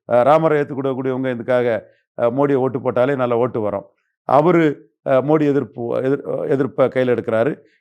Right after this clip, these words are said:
எடப்பாடி மோடி எதிர்ப்பை கையில எடுக்கலாம். Law of diminishing returns வந்து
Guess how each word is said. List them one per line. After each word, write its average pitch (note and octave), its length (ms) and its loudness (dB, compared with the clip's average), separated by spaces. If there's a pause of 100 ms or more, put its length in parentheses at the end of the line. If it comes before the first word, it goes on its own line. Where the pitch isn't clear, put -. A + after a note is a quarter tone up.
(140)
எடப்பாடி D#3 540 2
மோடி C3 240 -2
எதிர்ப்பை A#2 340 -4
கையில A#2 160 0
எடுக்கலாம். A2+ 500 -2 (240)
Law D3 280 2
of F3 180 2
diminishing F#3 480 -2
returns D3 360 0
வந்து C3+ 500 -4